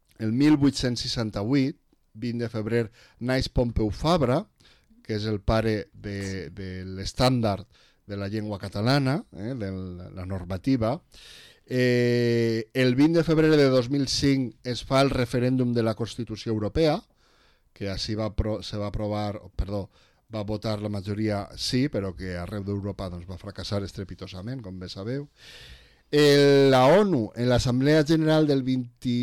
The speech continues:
vint-i-sis de novembre de mil, de dos mil set,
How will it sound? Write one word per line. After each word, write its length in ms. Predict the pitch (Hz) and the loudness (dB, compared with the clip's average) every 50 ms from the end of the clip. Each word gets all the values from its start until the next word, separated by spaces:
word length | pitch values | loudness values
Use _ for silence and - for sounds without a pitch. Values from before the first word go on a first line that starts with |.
| 120 120 120 120 120 120 120 120 113 | 0 0 0 0 -2 -2 -2 -4 -4
vint-i-sis 1040 | - - - - - - - - - - 147 147 147 135 - - - - - - - | -6 -6 -6 -6 -6 -6 -6 -4 0 2 4 6 6 4 2 0 -4 -4 -6 -8 -4
de 260 | 127 139 139 139 135 | 0 2 2 4 4
novembre 520 | 135 135 131 139 151 156 151 135 123 117 | 2 2 4 4 4 4 4 2 2 0
de 100 | 110 110 | 0 0
mil, 240 | 107 117 127 131 120 | -2 -2 -2 -4 -4
de 140 | 113 123 113 | -2 -2 -2
dos 240 | 107 107 104 98 104 | 0 -2 -4 -4 -4
mil 180 | 127 131 127 | -4 -4 -4
set, 380 | 113 - - 147 151 151 180 208 | -4 -2 0 2 2 2 2 0